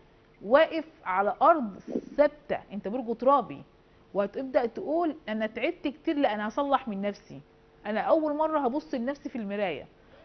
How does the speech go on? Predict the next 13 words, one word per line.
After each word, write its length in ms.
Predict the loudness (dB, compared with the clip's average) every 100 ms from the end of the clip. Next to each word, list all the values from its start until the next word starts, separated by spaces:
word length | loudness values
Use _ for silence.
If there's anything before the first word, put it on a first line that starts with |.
| -10
هشوف 260 | -4 -4 -4 -4
انا 420 | -2 2 2 2 -2 -14 _
عايز 500 | -6 0 2 0 -2
ايه، 240 | -6 -8 -8 -8
انا 120 | -6
تعبت 320 | -2 -2 -2
بقى". 240 | -2 -4 -4 -16 _ _ _ _ _ _ -20 _ _ _ _ _ _ _ -20 _ _ _ _ _ -8
لان 260 | -4 -2
انت 260 | -2 0 0
كشخصيه 640 | 0 -2 -4 -2 0 2
ما 80 | 0
بتحبش 460 | -4 -6 -6 -4 -4
المشاكل، 520 | -6 0 -2 -2